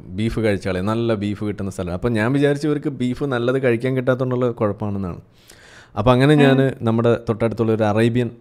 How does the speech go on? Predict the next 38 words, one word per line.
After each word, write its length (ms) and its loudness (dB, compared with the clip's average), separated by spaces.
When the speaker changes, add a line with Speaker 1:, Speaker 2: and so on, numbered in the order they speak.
Speaker 1:
റെസ്റ്റോറന്റിൽ 460 -4
കൊണ്ടുപോയി. 480 -4
എന്നിട്ട് 200 -2
അവിടെ 200 2
ചെന്നിട്ട് 360 -6
അവിടുത്തെ 300 -2
Speaker 2:
ഉം. 120 0
Speaker 1:
ബീഫ് 300 -2
മന്തി 240 0
നല്ലതായിരുന്നു. 520 -2
അപ്പൊ 180 2
ബീഫ് 400 2
Speaker 2:
ഉം. 100 0
Speaker 1:
മന്തി 260 0
എടുക്കാൻ 340 0
പറഞ്ഞു 240 -2
ഓരോ 200 0
പ്ലേറ്റ്. 340 -8
അപ്പൊ 360 -4
അവര് 220 0
പറഞ്ഞു, 260 4
Speaker 2:
ഉം, 140 0
ഉം. 60 2
Speaker 1:
"ബീഫ് 220 0
മന്തി 220 -2
കഴിഞ്ഞു 260 -2
സർ" 280 -8
എന്ന് 120 -6
പറഞ്ഞു. 220 -8
അപ്പൊ 320 -4
Speaker 2:
ഉം, 60 2
Speaker 1:
പിന്നെ 180 4
Speaker 2:
ഉം. 40 6
Speaker 1:
എന്താ 140 8
ഉള്ളതെന്ന് 300 6
ചോദിച്ചു. 240 -4
അപ്പൊ 240 -4
പറഞ്ഞു, 420 0